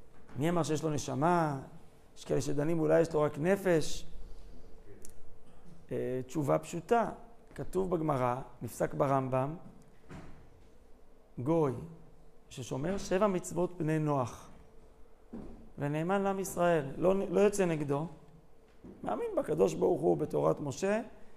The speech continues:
ושומר, יש כאלה היום, בני נוח. אומר הרמב"ם, "הרי זה מחסידי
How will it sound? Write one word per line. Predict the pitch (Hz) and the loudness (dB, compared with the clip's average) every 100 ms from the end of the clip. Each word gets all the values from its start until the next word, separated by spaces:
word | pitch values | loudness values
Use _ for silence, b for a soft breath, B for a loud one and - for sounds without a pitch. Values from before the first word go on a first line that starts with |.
| B B 165 | B B -6
ושומר, | 165 208 233 285 254 - | -4 -2 0 -2 -4 -6
יש | 190 | 0
כאלה | 240 214 | 2 6
היום, | 202 180 156 | 6 4 2
בני | 180 | 0
נוח. | 180 175 160 - - - - - - - - - | 0 -2 -6 -12 -16 -18 -20 -20 -20 -20 -14 -4
אומר | 160 | 2
הרמב"ם, | 180 160 156 165 180 180 | 6 6 6 4 4 0
"הרי | 151 180 180 | 4 4 4
זה | 175 | 4
מחסידי | 175 165 139 143 156 139 170 160 127 | 2 0 0 -4 -2 2 4 4 2